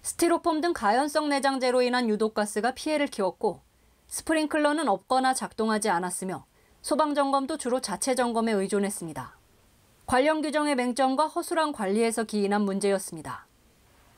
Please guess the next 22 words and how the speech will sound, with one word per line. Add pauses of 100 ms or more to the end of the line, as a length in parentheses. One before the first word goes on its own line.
(320)
초기
진화에
필수적인
스프링클러의
의무
설치
대상은
연면적과
건물
층수
등에
따라
정해지는데 (600)
때문에
학교나
중소병원
등
다중이용
시설은
상당수
빠져
있습니다.